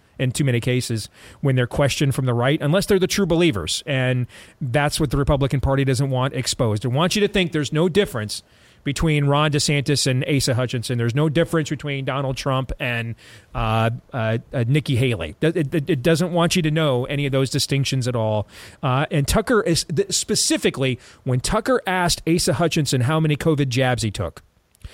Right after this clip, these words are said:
and Tucker then said, "I took none of them," that was perhaps the loudest applause at a political event I heard all year, was that moment. And deservedly so. All right. Worst political theater. Aaron, back to you.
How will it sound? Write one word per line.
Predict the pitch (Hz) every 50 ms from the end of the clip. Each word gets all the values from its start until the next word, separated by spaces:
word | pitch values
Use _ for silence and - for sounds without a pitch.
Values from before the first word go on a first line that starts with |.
| - - - - - -
and | 135 139 143
Tucker | - - 185 175 - 185 170 156
then | 156 156 156 151
said, | - - 160 143
"I | 139 143
took | - - 156 123 110
none | 135 139 143 147 139
of | 123
them," | 113 113 110 107 104 - - - - _ -
that | - 135 - -
was | 214 220 214 -
perhaps | - - 196 156 151 131 135 - -
the | - 143 123
loudest | 123 127 123 131 151 170 185 185 - - -
applause | 156 131 - 139 143 160 151 143 135 123 123 127 - -
at | 139 127
a | 120
political | - - 123 107 135 147 180 190 - 208
event | 214 151 147 131 123 120 - - -
I | 117 117
heard | 104 - - 131 127 131 135 127 - _ -
all | 113 113 113 113 117 117 117 113 - _ _ _ -
year, | 117 113 107 92 78 73 - -
was | 120 107 92
that | 98 95 - -
moment. | 110 90 87 71 - _ _ _ - _ _ - - _ _ -
And | 131 135 139
deservedly | 139 139 113 131 131 123 120 113 110 113 101
so. | - - 87 71 - - _ - - - -
All | - 123
right. | 113 101 - _ - - - - -
Worst | 135 139 190 220 - - -
political | - 202 190 185 170 - 160
theater. | 135 - 170 151 131 120 110 110
Aaron, | - 151 147 143 131 120
back | 127 120 117 -
to | - 117
you. | 113 107